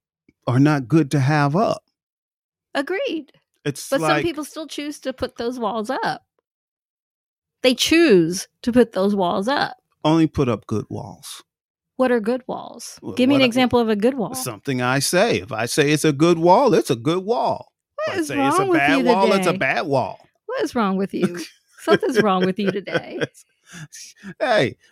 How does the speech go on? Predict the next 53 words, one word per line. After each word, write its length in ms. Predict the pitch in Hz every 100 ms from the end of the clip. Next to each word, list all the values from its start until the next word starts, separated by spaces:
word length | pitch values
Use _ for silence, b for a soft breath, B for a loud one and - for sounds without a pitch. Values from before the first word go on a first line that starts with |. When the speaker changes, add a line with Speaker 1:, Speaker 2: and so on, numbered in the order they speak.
| _
Speaker 1:
look, 200 | - 466 -
I'm 260 | 208 262
right. 520 | 262 320 349 165 107 -
Speaker 2:
No, 180 | 262 -
Speaker 1:
I'm 60 |
Speaker 2:
you're 140 | 320 302
Speaker 1:
right. 100 | 294 349
I'm 220 | 349 262
right. 180 | 202 175
Speaker 2:
not. 60 |
Speaker 1:
I'm 120 | - 214
right. 280 | - 294 180
I'm 220 | 180 196
right. 200 | 508 427
I'm 180 | 214 175
right. 200 | 165 139
I'm 160 | 127 120
right. 220 | 113 -
Speaker 2:
No, 180 | 262 285
Speaker 1:
I'm 180 | 269 233
right. 120 | 208
Speaker 2:
you're 160 | 240 226
really 400 | 262 294 254 208
not. 460 | 208 202 185 - -
Speaker 1:
I'm 100 | 185
right. 400 | 269 339 339 - -
Speaker 2:
You're 200 | 208 202
really 640 | 190 196 226 233 220 202
not 120 | 185
Speaker 1:
Some 180 | 175 190
Speaker 2:
right 120 | 220
on 40 | 185
Speaker 1:
walls 220 | 175 -
Speaker 2:
this 80 | - -
Speaker 1:
are 40 | 214
Speaker 2:
one. 120 | 226
Speaker 1:
good. 160 | - -
Some 240 | 196 208
walls 280 | 202 226 240
are 40 |
bad. 420 | 226 247 285 - - _ -
Some 260 | - -
walls, 460 | - 62 87 - - _
some 380 | - 156 190 -
Speaker 2:
Give 180 | 233 285
me 120 | 320
an 80 | 349
Speaker 1:
see 40 | 349
Speaker 2:
example 360 | 311 294 285
of 120 | 285 269
a 60 |
good 220 | 254 277
wall. 540 | 262 294 359 - -